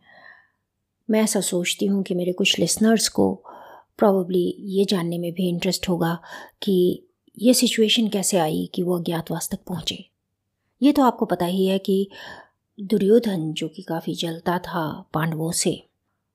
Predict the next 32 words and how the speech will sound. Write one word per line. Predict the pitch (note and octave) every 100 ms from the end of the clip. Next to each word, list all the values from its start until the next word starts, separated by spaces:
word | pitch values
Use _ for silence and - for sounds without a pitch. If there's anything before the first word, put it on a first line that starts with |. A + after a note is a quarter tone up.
| _ _ _
उसे | C4+ - C4 C4 B3+
पांडवों | A#3 F#3 F3 F#3+
से | G3 G3
ये | G#3
टेंशन | G3 E3 E3+ E3 D#3+
थी | E3
कि | F3+ F3+
ये | F3
वापस | E3 D#3 - -
क्यों | - D3+ F3+
आ |
गए, | F#3 F#3 F3+ F#3+
पांडु | F3 F3 F#3
तो | G3+
चले | F#3+ G#3+ G#3
गए | F#3+ D#3+
थे, | F3+ G3+ A#3+ _ _ - - -
क्यों | - C#4 C#4
इनके | G#3+ - G#3 G#3+ _ _ _
बच्चों | G#3 G3+ G3 F3+
को | -
वापस | F#3+ D3 - F#3 -
लाया | D#3+ D#3+
गया | E3 F3+ F#3+ - _ _
हस्तिनापुर, | F#3+ - F3 E3 - G3 - _ _ _ _ _ _ _ _ _ -
क्यों | A3+
ये | A3 G#3+
हमारी | F#3 E3+ F3
बराबरी | E3+ D3+ - F3
पे | -
बैठते | D#3 D#3 - E3+
हैं, | F3 G3+